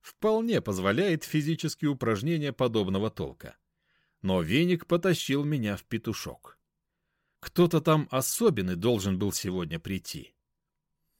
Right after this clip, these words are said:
Вечер оказался неплохим. Загадочные особые гости оказались потлатыми музыкантами подпольной рок-группы "Фонарь". Забавно,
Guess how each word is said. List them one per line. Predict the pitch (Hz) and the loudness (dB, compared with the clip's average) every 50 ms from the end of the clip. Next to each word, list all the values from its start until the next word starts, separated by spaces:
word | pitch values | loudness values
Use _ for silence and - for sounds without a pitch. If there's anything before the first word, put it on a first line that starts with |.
| _ _ _ _ _ _ _ | _ _ _ _ _ _ _
Вечер | - 80 87 139 170 165 - 147 135 | -6 0 2 2 2 4 2 -2 -2
оказался | 110 - 104 90 85 95 104 98 - - 95 | -2 -4 -4 -4 -4 -2 -2 -4 -4 -4 -4
неплохим. | 95 92 82 85 87 87 - - - 147 135 65 64 - _ _ _ _ _ _ _ _ _ _ _ - | -6 -6 -6 -6 -8 -8 -8 -10 -12 -12 -12 -14 -16 -20 _ _ _ _ _ _ _ _ _ _ _ -14
Загадочные | - 85 85 92 80 85 110 120 117 104 98 - - 98 95 95 95 | -8 -4 -2 -2 2 4 4 4 4 2 0 -2 -2 -4 -4 -2 -2
особые | 95 - - - 110 101 90 90 90 82 78 | -2 -2 -2 0 0 0 0 0 -2 -2 0
гости | 90 135 165 160 - - 101 82 - _ _ _ _ - | 0 0 0 0 0 -4 -10 -10 -10 _ _ _ _ -6
оказались | 98 104 98 123 117 156 208 208 190 170 - | -4 -2 0 2 2 2 4 4 4 2 0
потлатыми | - - 120 110 - - 170 208 208 - 185 180 175 | 0 -2 -2 -2 0 0 0 0 2 0 0 2 2
музыкантами | 170 175 170 160 175 165 - 131 110 95 - 196 92 90 85 - - - _ - | 2 2 2 2 0 2 2 0 0 0 0 -4 -4 -4 -4 -8 -10 -16 _ 0
подпольной | - 107 - - - 131 135 123 110 101 98 | 0 0 0 2 4 4 6 6 6 4 2
рок-группы | 92 95 98 90 82 90 131 165 165 165 - 123 | 2 2 0 0 -2 0 2 0 2 2 -2 -6
"Фонарь". | - - 135 123 107 95 82 - - - _ _ _ _ _ _ _ _ _ _ _ _ _ _ _ - | -2 0 0 0 0 -2 -4 -6 -10 -16 _ _ _ _ _ _ _ _ _ _ _ _ _ _ _ -12
Забавно, | - 87 95 92 82 90 85 80 69 71 76 - | -4 0 0 0 2 0 -2 -2 -4 -8 -12 -14